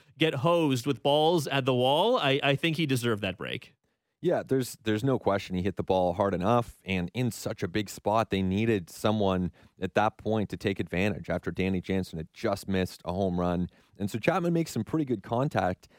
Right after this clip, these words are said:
Speaker 2: And at that point, three Angels defenders end up making mistakes. You know, you have Lagares, who is overly aggressive and kinda gets caught in between. Trout,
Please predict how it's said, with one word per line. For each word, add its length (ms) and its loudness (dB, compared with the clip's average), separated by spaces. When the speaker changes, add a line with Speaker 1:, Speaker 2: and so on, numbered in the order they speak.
Speaker 2:
And 100 -4
at 120 -4
that 220 -2
point, 460 -2
three 640 -6
Angels 480 -2
defenders 840 -4
end 160 0
up 100 0
making 280 -2
mistakes. 680 -6
You 100 -10
know, 60 -4
you 160 0
have 300 0
Lagares, 680 0
who 280 -2
is 220 -8
overly 380 0
aggressive 420 -2
and 140 -4
kinda 200 -2
gets 200 -6
caught 260 0
in 160 0
between. 560 -2
Trout, 360 0